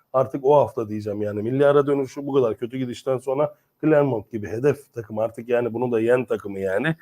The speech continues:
Burada da çıkışa geçemiyorsa dediğim gibi onlar belirler. Ben çok fazla para yatırmıyorum zaten. Bir ve iki buçuk üst iki otuz, bir ve karşılıklı gol var iki altmıştan yüksek oranlı,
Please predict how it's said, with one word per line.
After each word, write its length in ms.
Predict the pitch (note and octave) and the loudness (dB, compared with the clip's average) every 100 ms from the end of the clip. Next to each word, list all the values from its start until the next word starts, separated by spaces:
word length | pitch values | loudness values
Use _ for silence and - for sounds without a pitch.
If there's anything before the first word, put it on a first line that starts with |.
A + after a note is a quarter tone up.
| - - - _ | -12 -20 -20 _
Burada 200 | D#3 C#3+ | 2 6
da 120 | C3+ | 4
çıkışa 280 | - A#2 - | 2 -4 0
geçemiyorsa 640 | A#2+ A2+ D#3+ C#3 G#2+ D3+ C3+ | 0 2 4 4 4 2 4
dediğim 180 | C3 B2 | 2 0
gibi 160 | A#2+ | 2
onlar 340 | A#2 C3 C#3 A#2+ | 4 6 4 2
belirler. 360 | A2 A#2 D3 | 0 2 4
Ben 120 | B2+ | 2
çok 180 | A2+ A#2+ | 0 -2
fazla 260 | B2 A2+ A2 | 0 0 0
para 200 | A#2+ A#2 | 0 0
yatırmıyorum 540 | A2 D3+ C#3+ C#3 C3 | 0 0 2 4 2
zaten. 320 | C3 C3+ E3 E3 - _ _ | 2 2 2 0 -6 _ _
Bir 160 | E3 D#3 | 6 6
ve 100 | C3+ | 4
iki 180 | - C#3 | 2 -2
buçuk 220 | B2+ B2+ | -2 -8
üst 200 | A2 - | -8 -14
iki 180 | A2+ E3+ | 2 4
otuz, 360 | D#3 E3 D#3+ - _ _ | 6 2 0 -6 _ _
bir 180 | D#3 D3 | 6 6
ve 120 | B2 | 4
karşılıklı 440 | C3+ B2+ - C3 C3+ | 4 2 0 -4 0
gol 180 | A#2+ | 2
var 140 | B2 A2 | 2 -2
iki 240 | B2 E3 | 0 4
altmıştan 440 | C#3 - G#2 D#3+ D3 | 4 2 -4 -2 0
yüksek 360 | B2 - C3+ | -2 0 2
oranlı, 420 | B2+ A2 B2+ D#3 | 2 4 2 2